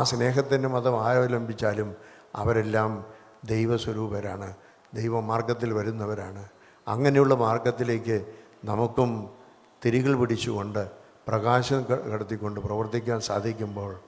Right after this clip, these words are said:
ദൈവം നമ്മെക്കുറിച്ച് ഉദ്ദേശിച്ചിരിക്കുന്ന കാര്യങ്ങൾ നിവർത്തിതമാകുമെന്നുള്ളതിന് യാതൊരു സംശയമില്ല. ഈ കൺവെൻഷൻ യോഗങ്ങൾ അപ്രകാരം നമ്മുടെ മന-, നമ്മുടെ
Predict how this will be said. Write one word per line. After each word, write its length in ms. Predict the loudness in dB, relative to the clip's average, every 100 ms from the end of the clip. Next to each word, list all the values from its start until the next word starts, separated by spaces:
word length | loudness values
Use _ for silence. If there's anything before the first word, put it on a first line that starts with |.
| -20 -20 -20 _ _ _ -2
ദൈവം 300 | 4 4 4
നമ്മെക്കുറിച്ച് 580 | 2 0 -2 -2 -4 -6
ഉദ്ദേശിച്ചിരിക്കുന്ന 840 | -2 -2 -2 -4 -6 -6 -6 -6 -6
കാര്യങ്ങൾ 480 | -4 -6 -6 -10 -12 -14 -20 _ _ _ _ -20 -20 -20 -20 -4
നിവർത്തിതമാകുമെന്നുള്ളതിന് 1300 | 2 2 2 2 4 4 2 0 -2 -4 -2 -4 -6 -10 -20 -20 _ 0
യാതൊരു 300 | 0 2 -2
സംശയമില്ല. 640 | -2 -4 -2 -4 -4 -6 -6 -8 -12 -20 -20 -20 _ -4
ഈ 100 | 0 2 0
കൺവെൻഷൻ 540 | -2 -2 -4 -4 -4
യോഗങ്ങൾ 440 | -2 0 -2 -4 -8 -10 -18 -20 -12 2
അപ്രകാരം 440 | 4 6 4 4
നമ്മുടെ 280 | -2 -2 -2
മന-, 300 | -2 -4 -6 -12 -20 -20 -18 -6
നമ്മുടെ 340 | -4 0 0